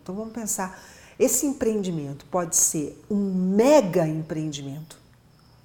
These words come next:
ou ele pode ser um empreendimento pequeno, né? O importante não é se ele é um mega empreendimento ou um empreendimento pequeno, é o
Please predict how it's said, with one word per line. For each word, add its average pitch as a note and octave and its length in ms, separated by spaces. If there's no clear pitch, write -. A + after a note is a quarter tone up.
ou B3 100
ele D4 140
pode D4+ 300
ser F#4 260
um E4+ 120
empreendimento F#4 720
pequeno, E3+ 520
né? G#3 240
O B3 100
importante C4 760
não A#3 80
é D4 80
se D4+ 100
ele B3+ 120
é A#3+ 40
um A3 140
mega F#3 520
empreendimento D#3+ 680
ou G#3+ 80
um - 20
empreendimento G3+ 600
pequeno, D3+ 420
é G#3+ 100
o G#3 140